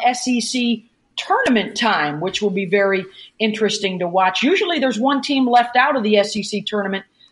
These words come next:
This year, Missouri ineligible, so the other twelve will all go to Texas A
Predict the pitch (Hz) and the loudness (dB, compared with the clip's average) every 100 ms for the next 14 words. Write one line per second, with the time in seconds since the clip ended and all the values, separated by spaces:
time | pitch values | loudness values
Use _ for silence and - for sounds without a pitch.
0 | _ 180 311 262 226 220 214 196 190 208 | _ 0 2 4 4 2 0 -6 -4 -2
1 | 254 247 220 214 - - 254 233 262 233 | 0 0 -2 -4 -8 -2 2 4 4 2
2 | 180 185 - 196 190 208 240 214 220 233 | -2 -4 -4 -2 2 2 0 -2 2 4
3 | 185 170 180 185 185 190 196 175 - 180 | 4 0 0 2 2 2 0 -2 -4 -4
4 | - 156 | -4 -6